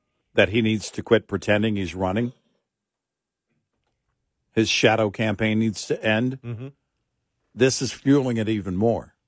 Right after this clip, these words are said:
Speaker 1: Why are you doing it? What are you trying to prove? It's not an actual debate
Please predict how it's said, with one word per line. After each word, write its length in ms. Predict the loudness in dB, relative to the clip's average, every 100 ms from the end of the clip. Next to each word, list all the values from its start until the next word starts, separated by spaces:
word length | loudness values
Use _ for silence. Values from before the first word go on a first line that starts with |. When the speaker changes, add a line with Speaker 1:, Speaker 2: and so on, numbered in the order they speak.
| _ _ _ _ _ _ _ _ _ _ _ _ _ _ _ _ _ _ _ _ _ _ _ _ _ _ 0
Speaker 1:
Why 220 | 4 4
are 20 |
you 180 | 4 -2
doing 280 | 0 -2 -4
it? 100 | _ _ _ _ _ _ _ _ _ _ _ _ 0
What 120 | 2
are 40 |
you 80 | 0
trying 240 | 0 -2
to 60 | 0
prove? 360 | 0 0 -2 _ _ _ _ _ _ _ -2
It's 240 | -2 2
not 180 | 2 2
an 100 | 0
actual 360 | -2 -4 -6 -6
debate 360 | -2 -2 -2